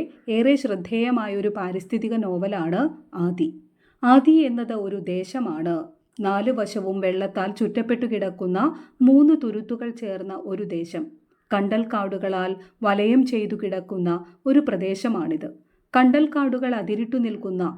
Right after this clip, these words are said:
സുന്ദരമായ ഭൂപ്രദേശത്തെ ആദിയെ ചുറ്റിക്കിടക്കുകയാണ് പച്ചവള എന്നാണ് കഥാകാരി വർണ്ണിച്ചിരിക്കുന്നത്.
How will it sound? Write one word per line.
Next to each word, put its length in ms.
സുന്ദരമായ 720
ഭൂപ്രദേശത്തെ 920
ആദിയെ 500
ചുറ്റിക്കിടക്കുകയാണ് 1120
പച്ചവള 600
എന്നാണ് 440
കഥാകാരി 720
വർണ്ണിച്ചിരിക്കുന്നത്. 920